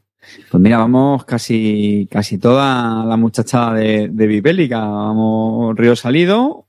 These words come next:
Winley y, y servidor. Nos falta Ángel Arribas, que esta vez se nos ha quedado atrás, pero bueno.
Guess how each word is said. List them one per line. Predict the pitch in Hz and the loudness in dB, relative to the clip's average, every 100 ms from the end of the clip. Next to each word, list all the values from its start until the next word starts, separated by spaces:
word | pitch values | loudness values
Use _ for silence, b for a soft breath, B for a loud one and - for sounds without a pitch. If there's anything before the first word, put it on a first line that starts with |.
| - | -6
Winley | 123 160 202 339 - _ _ _ - | -2 2 2 0 -6 _ _ _ 0
y, | 120 113 107 104 104 104 101 98 | 2 4 0 0 -2 -2 -2 -2
y | - | -4
servidor. | - 95 104 123 123 - | -2 0 2 2 0 -12
Nos | 101 113 | -14 -4
falta | 113 127 123 123 | -4 -2 -2 0
Ángel | 120 120 | 0 0
Arribas, | 123 135 135 | 2 0 0
que | |
esta | 131 127 | -4 -4
vez | 127 | -2
se | 123 | -4
nos | 113 | -4
ha | 120 | -2
quedado | 120 107 110 104 98 | -2 0 -2 -4 -4
atrás, | 104 110 143 - | -6 -4 -4 -4
pero | 101 | -4
bueno. | 110 143 | -2 -2